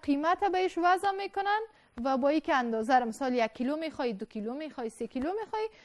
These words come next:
باز خودش قیمت بر نوشته می‌کنه. میگه یک کیلویش باشه دوصد افغانی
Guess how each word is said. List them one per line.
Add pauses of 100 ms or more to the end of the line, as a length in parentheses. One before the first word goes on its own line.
(160)
باز
خودش (220)
قیمت
بر
نوشته
می‌کنه.
میگه
یک
کیلویش
باشه
دوصد
افغانی